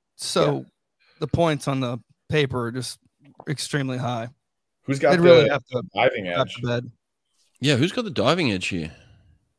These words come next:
Speaker 3: Do they have the, the seeds in that? If you
Speaker 1: Not a
Speaker 3: click it.
Speaker 1: question for me.
Speaker 2: We
Speaker 1: But,
Speaker 2: should have brought somebody on here
Speaker 1: I
Speaker 2: who
Speaker 1: mean,
Speaker 2: had a clue about
Speaker 1: here's some
Speaker 2: diving, 'cause I'm looking
Speaker 1: platform
Speaker 2: at the rest of your
Speaker 1: diving.
Speaker 2: faces.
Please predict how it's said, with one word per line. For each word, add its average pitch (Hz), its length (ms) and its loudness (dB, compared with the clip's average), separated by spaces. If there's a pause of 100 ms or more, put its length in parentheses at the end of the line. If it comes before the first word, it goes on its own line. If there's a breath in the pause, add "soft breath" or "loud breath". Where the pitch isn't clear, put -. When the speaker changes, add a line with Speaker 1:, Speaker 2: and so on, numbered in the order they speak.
(420)
Speaker 3:
Do 113 100 -8
they 123 80 2
have 139 240 4
the, 131 420 4 (120)
the 113 80 -8
seeds 120 380 -8
in 135 80 -6
that? 147 260 -8 (360)
If - 120 -18
you 139 80 -4
Speaker 1:
Not 135 160 2
a 127 60 -2
Speaker 3:
click - 40 -12
it. - 20 -8
Speaker 1:
question 127 360 -2
for 120 160 -4
me. 120 340 -2 (320)
Speaker 2:
We 127 80 4
Speaker 1:
But, 117 80 4
Speaker 2:
should 117 140 6
have 95 80 4
brought 104 200 10
somebody 104 320 4
on 98 200 2
here 92 100 -2
Speaker 1:
I 147 40 6
Speaker 2:
who 139 40 2
Speaker 1:
mean, 131 200 2
Speaker 2:
had 82 120 -2
a 80 60 -8
clue 98 260 0
about 92 60 4
Speaker 1:
here's 143 240 2
some 90 180 2
Speaker 2:
diving, - 180 -4
'cause 151 80 -4
I'm 147 220 2
looking 143 200 2
Speaker 1:
platform 139 40 4
Speaker 2:
at 135 80 2
the 139 60 2
rest 139 180 6
of 139 80 -2
your 143 100 2
Speaker 1:
diving. 143 240 2
Speaker 2:
faces. 82 440 -8